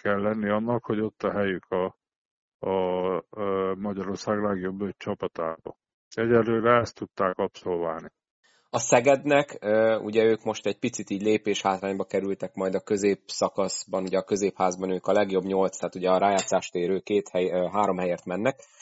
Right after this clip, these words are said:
Speaker 2: Ott most ugye így egy meccs a hátrányuk. Őtőlük, ö, azt kaptad, amit vártál ezen a meccsen, vagy kicsit azért azt hitted, hogy jobban meg fogják nehezíteni az Alba dolgát?
Speaker 1: Azt kaptam, amit vártam. Ö, egyébként a, a Davis játszott jól.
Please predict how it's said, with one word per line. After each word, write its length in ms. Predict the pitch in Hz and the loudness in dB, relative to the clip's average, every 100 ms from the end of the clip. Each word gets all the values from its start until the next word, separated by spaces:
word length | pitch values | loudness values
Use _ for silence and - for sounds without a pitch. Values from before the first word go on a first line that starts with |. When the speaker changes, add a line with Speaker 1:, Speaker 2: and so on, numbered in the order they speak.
| _ _ | _ _
Speaker 2:
Ott 140 | 98 | -8
most 200 | 113 - | -6 -6
ugye 140 | 107 107 | 2 4
így 100 | 107 | 4
egy 140 | 113 | 2
meccs 260 | 107 101 92 | 0 -2 0
a 40 | |
hátrányuk. 540 | 95 110 131 127 139 - - _ _ | 2 2 2 2 2 -2 -14 _ _
Őtőlük, 540 | 110 117 131 131 127 | -2 2 4 2 2
ö, 340 | 127 127 127 127 - _ _ _ | 2 4 4 2 -8 _ _ _
azt 220 | 90 127 | 0 2
kaptad, 320 | - - 120 | 2 2 4
amit 240 | 110 104 - | 4 2 4
vártál 520 | 113 131 - 135 135 | 4 4 4 4 6
ezen 200 | 127 131 | 4 2
a 60 | 131 | 2
meccsen, 640 | 131 127 - 131 135 131 | 0 -2 0 2 2 -4
vagy 160 | 104 104 | -8 -6
kicsit 300 | 120 - - | -8 -6 -2
azért 340 | 107 113 110 | 2 4 4
azt 180 | 110 107 | 2 0
hitted, 240 | 107 107 | -2 -4
hogy 100 | - | -2
jobban 260 | 101 104 101 | 0 2 2
meg 120 | 98 | 0
fogják 280 | - 92 90 | 0 -2 0
nehezíteni 480 | 92 90 87 87 90 | -2 -4 -4 -6 -6
az 120 | 87 | -2
Alba 220 | 85 85 | -2 -2
dolgát? 480 | 82 78 - - - _ _ _ - | -4 -6 -8 -12 -14 _ _ _ 0
Speaker 1:
Azt 240 | 143 143 | 4 4
kaptam, 440 | - 147 - 143 135 | 4 4 6 4 4
amit 320 | 131 131 113 | 4 2 6
vártam. 640 | 139 139 139 - 143 143 147 117 - | 6 6 2 2 4 6 4 0 -2
Ö, 800 | 123 127 127 131 127 127 123 123 | 2 4 6 6 4 4 4 2
egyébként 760 | - 127 127 123 - 127 117 - | 2 2 4 2 4 2 2 2
a, 460 | 120 120 117 117 | 4 6 4 2
a 380 | - 113 117 113 | 2 2 4 4
Davis 540 | 104 127 131 117 110 - | 4 6 8 6 2 4
játszott 480 | 107 107 - 101 | 4 4 -2 -6
jól. 480 | - 104 110 139 - | -2 2 4 2 0